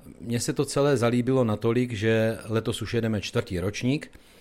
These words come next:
První ročník jela Druhá tráva, druhý ročník byl Fleret jako hlavní hosté. No a loni už jsme to trošku namíchali, ale to jsme to teda namíchali i napříč spektrem v muzice, jo.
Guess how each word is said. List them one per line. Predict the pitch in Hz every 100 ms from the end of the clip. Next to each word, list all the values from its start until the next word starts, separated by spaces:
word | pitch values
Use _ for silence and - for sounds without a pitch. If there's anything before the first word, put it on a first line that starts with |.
| - - -
První | - 120 117
ročník | 110 113 101
jela | 101
Druhá | 95 101 87
tráva, | 76 107 110 117 120 123 -
druhý | 107 104 107 110
ročník | 104 - 107 80
byl | 73 71
Fleret | - 104 120 143 - - - - - -
jako | 98 - 104 - - -
hlavní | 87 107 107 110
hosté. | 98 - 120 131 156 - - - -
No | 120 127
a |
loni | 117 139 151
už | 147
jsme | - 127
to | 123
trošku | 113 - 92
namíchali, | 101 123 - 139 143 - - - -
ale | 92
to | 101
jsme | 107 113
to | 101
teda | 87 104 101
namíchali | 98 104 101 107 104
i | 98
napříč | 98 95 - 92
spektrem | - 98 - 107 92
v |
muzice, | 104 107 120 - 82
jo. | 90